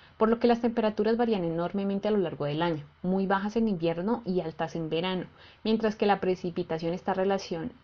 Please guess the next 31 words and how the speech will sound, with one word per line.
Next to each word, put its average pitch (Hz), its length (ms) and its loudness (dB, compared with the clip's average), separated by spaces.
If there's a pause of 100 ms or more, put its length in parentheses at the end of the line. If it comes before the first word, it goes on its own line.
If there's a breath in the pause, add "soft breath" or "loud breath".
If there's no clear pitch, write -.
(140)
relativamente 180 1000 -2 (420 loud breath)
distribuida 233 520 4
a - 20 2
lo 254 80 2
largo 165 340 -2
del 151 300 -4
año. 156 340 -6
Durante 190 360 0
el 185 40 0
otoño, 208 380 0
los 208 160 -4
árboles 160 320 -2
pierden 156 320 -2
sus 196 180 -2
hojas 208 320 0 (540 loud breath)
y 226 80 2
soportan 226 680 4
las 233 160 6
duras 175 200 2
condiciones 190 480 -4
del 156 140 -2
invierno, 160 480 0 (640)
pero 208 440 2
al 180 160 -2
llegar 160 280 -2
la 151 140 -4
primavera 208 460 0
rápidamente 170 680 -4
producen 156 480 -4
nuevas 196 400 -4
hojas 214 380 -2